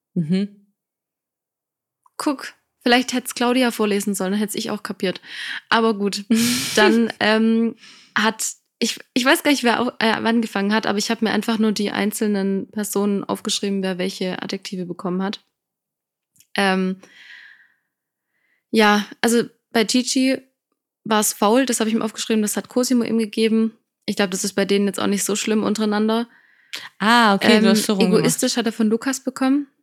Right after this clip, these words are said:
Speaker 1: Mhm.
Speaker 2: Willst du's andersrum? Das ist
Speaker 1: Ja.
Speaker 2: chronologisch.
Speaker 1: Ja.
Speaker 2: Für dein, <laughs> für
Speaker 1: Ja,
Speaker 2: dein
Speaker 1: ich
Speaker 2: Gefühl.
Speaker 1: Für meinen Monk. Ja. <laughs> Ja, hab ich.
Speaker 2: Ja.
Speaker 1: Mit Pause, chronologisch, okay. Ja.
Speaker 2: Kann man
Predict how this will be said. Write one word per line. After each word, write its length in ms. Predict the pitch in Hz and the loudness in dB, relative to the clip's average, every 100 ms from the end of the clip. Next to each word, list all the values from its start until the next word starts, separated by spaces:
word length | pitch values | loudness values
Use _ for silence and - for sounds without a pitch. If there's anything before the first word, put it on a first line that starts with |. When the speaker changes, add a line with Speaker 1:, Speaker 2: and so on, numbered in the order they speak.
| _ _ _ | _ _ _
Speaker 1:
Mhm. 260 | 196 165 156 - | -2 -2 -6 -2
Speaker 2:
Willst 260 | 190 - 226 | 4 4 4
du's 80 | |
andersrum? 480 | - 277 254 226 233 | 2 2 2 2 2
Das 140 | 226 220 | 2 -2
ist 220 | - - | -10 -6
Speaker 1:
Ja. 160 | - 180 | 2 4
Speaker 2:
chronologisch. 640 | 214 214 226 208 - - _ _ _ _ | 4 0 0 -2 -4 -10 _ _ _ _
Speaker 1:
Ja. 180 | - 185 | -4 -2
Speaker 2:
Für 140 | - 208 | -2 -2
dein, 400 | 190 190 208 202 | 0 0 -2 -6
<laughs> 40 | - 247 226 - - - - | -4 0 0 -4 -8 -10 0
für 60 | 254 | 4
Speaker 1:
Ja, 60 | |
Speaker 2:
dein 160 | 220 247 | 6 6
Speaker 1:
ich 40 | 254 | 4
Speaker 2:
Gefühl. 340 | - 247 294 277 - | 2 4 4 2 -2
Speaker 1:
Für 60 | |
meinen 260 | 185 185 196 | -2 0 2
Monk. 320 | 175 185 - - - - - _ | 2 0 -2 -12 -16 -18 -20 _
Ja. 180 | 196 196 | -2 0
<laughs> 60 | 240 226 240 262 370 - _ - | -2 -2 -4 -4 -6 -6 _ 2
Ja, 160 | 220 - - _ _ | 2 2 -4 _ _
hab 140 | 226 202 | 0 0
ich. 120 | 196 | 0
Speaker 2:
Ja. 200 | 196 233 - | 4 4 4
Speaker 1:
Mit 140 | 208 190 | -2 2
Pause, 340 | 247 285 277 | 2 2 -2
chronologisch, 540 | 269 214 202 226 247 | -2 0 0 0 -2
okay. 340 | 220 - 254 262 - - - | -2 -4 -4 -6 -10 -12 -4
Ja. 160 | 233 226 | 0 2
Speaker 2:
Kann 320 | 269 - 302 | 2 4 4
man 120 | 277 | 4